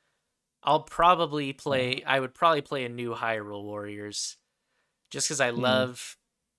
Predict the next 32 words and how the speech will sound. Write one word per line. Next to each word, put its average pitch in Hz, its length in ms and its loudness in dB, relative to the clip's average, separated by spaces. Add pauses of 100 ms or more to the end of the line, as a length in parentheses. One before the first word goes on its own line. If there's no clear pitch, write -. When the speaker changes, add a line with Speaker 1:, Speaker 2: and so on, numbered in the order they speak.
(420)
Speaker 1:
Zelda, 117 600 0
and 131 180 -6
I 113 100 2
love, 113 760 -6 (840)
like, 120 220 -4
part 175 220 8
of 156 100 2
it 147 80 4
is 131 180 0
for 131 180 -6
me, 117 200 -4
like, 110 360 -6
I 143 260 2
like 135 540 0
grinding 135 520 -2
sometimes 139 920 -2 (120)
for - 160 -8
this 131 160 -2
sort 131 180 -4
of 127 80 -4
stuff, 131 340 0
and 131 120 -8
I 117 100 -2
like 117 300 0
seeing 117 320 -2
what 101 160 0
Speaker 2:
Right. - 20 -6
Speaker 1:
new 117 180 -6
character 113 540 -6
I'm 107 160 -10
gonna 107 160 -8
get. 110 380 -4